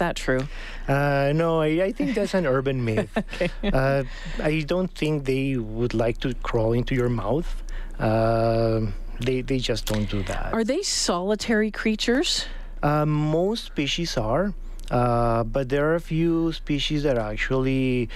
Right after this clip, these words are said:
Speaker 2: aggregate in, in colonies. They are not as organized as, as bees or, or,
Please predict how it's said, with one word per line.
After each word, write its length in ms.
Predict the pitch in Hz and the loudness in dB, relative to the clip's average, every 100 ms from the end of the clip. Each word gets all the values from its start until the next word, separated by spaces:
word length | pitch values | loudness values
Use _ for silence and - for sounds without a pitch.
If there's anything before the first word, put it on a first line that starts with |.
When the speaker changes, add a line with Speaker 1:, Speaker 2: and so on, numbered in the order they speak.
| - - | -6 -2
Speaker 2:
aggregate 640 | 117 113 127 131 127 123 | 0 0 0 0 0 0
in, 260 | 135 131 113 | -2 0 0
in 500 | 131 123 113 110 110 | 0 0 0 0 -2
colonies. 600 | - 123 117 123 160 175 | -2 0 2 2 2 0
They 140 | 160 165 | 0 0
are 100 | 170 | 2
not 160 | 185 | 2
as 140 | 185 - | 2 2
organized 720 | 143 135 151 127 135 131 - | 0 2 2 2 2 0 -2
as, 180 | 113 - | -2 -2
as 140 | 101 | -4
bees 540 | 87 117 127 127 117 | -2 0 0 0 0
or, 180 | 95 98 | -2 -4
or, 360 | - 98 92 | -4 -4 -4